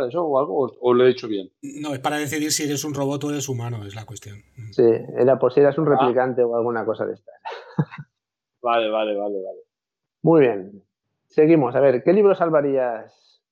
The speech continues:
Speaker 3: si fuese a destruir la Tierra?
Speaker 1: Si, eh, estuviera la, ¿qué libro salvarías si estuviera en la Tierra? Solo.
Speaker 3: Si, si se fuese a destruir la Tierra, ¿qué libro cogerías?
Speaker 1: ¿Qué libro cogería?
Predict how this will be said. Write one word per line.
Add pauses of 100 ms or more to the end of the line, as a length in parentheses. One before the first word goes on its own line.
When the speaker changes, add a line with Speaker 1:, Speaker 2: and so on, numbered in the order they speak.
Speaker 3:
si (140)
fuese
a
destruir
la
Tierra? (1400)
Speaker 1:
Si,
eh, (640)
estuviera
la, (160)
¿qué
libro
salvarías
si
estuviera
en
la
Tierra? (320)
Solo.
Speaker 3:
Si, (300)
si
se
fuese
a
destruir
la
Tierra, (260)
¿qué
libro
cogerías? (1700)
Speaker 1:
¿Qué
libro
cogería?